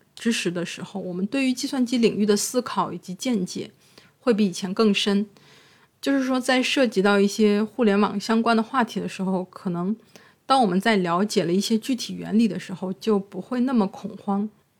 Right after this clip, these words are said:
对待这些社会议题，我们能够有自己的思考，而这个思考可能更贴近原本的事实，而不是被一些言论或者，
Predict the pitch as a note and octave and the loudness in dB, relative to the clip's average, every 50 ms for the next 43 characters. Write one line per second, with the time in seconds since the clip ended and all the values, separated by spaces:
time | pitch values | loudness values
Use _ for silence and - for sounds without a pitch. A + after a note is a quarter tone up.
0 | _ _ - - _ - C#4+ C4+ A#3+ C4 B3 A3+ A#3+ C4+ B3+ B3 - - A#3 A#3 | _ _ -20 -10 _ 2 2 4 6 6 4 4 4 0 -2 0 2 4 6 6
1 | A3+ A#3 A#3+ A#3 - - C#4 B3+ - B3+ A#3+ A#3 A3 G3+ - - - F#3+ F#3+ F3 | 6 6 4 0 0 0 0 0 0 0 2 2 0 0 -2 -2 0 0 0 0
2 | E3 E3+ E3 E3+ F3+ F#3+ - B3 A#3+ A3 G3+ F#3 F3+ - - B3 A#3+ A3 - - | 0 -4 -6 -4 -4 0 2 4 4 4 4 0 -2 -6 -4 -4 -4 -4 -4 -8
3 | G#3 G3 - - - - - - - A#3+ A#3+ - - - - G#3 G#3 _ _ _ | -12 -12 -14 -14 -12 -12 -12 -10 -8 -8 -8 -8 -8 -12 -12 -14 -16 _ _ _
4 | _ _ - _ _ - F3 F3+ - C4 B3+ A3 A3 - - - - - - F#3+ | _ _ -20 _ _ -4 -2 0 2 4 4 4 4 4 0 -4 -4 -2 -4 -6
5 | F3+ - - G3 F3 F3 F#3 - A#3+ A#3 A3+ G#3 G3 - _ _ _ - - - | -6 -8 -10 -10 -8 -8 -6 -2 2 4 4 4 2 0 _ _ _ -14 -4 2
6 | - A3+ A3+ A3 - A#3 G#3+ F#3+ E3+ E3+ E3 E3 F#3 G#3+ G#3+ G#3 - - - F#3+ | 4 4 4 4 4 4 4 4 4 0 -2 0 0 2 2 0 -2 -2 -6 -6
7 | - - - A3+ G#3 - - F3+ F3 F3 E3 F3 F3 F#3 F#3+ - - G#3+ - A#3 | -6 -4 -4 -4 -4 -4 -6 -8 -10 -8 -6 -6 -4 -4 -2 -2 -2 0 2 4
8 | A3 G#3+ G3+ G3 - - G#3+ G3+ G3+ G3+ F#3 F#3 F#3 D#3+ F3 G3 A3 A#3+ A3 F#3+ | 4 4 4 2 2 2 2 4 4 2 2 0 -4 -2 -2 0 2 2 2 2
9 | E3+ F#3 - - G3+ F#3+ F#3 E3 - | 0 -2 -2 -2 -2 0 -2 -4 -4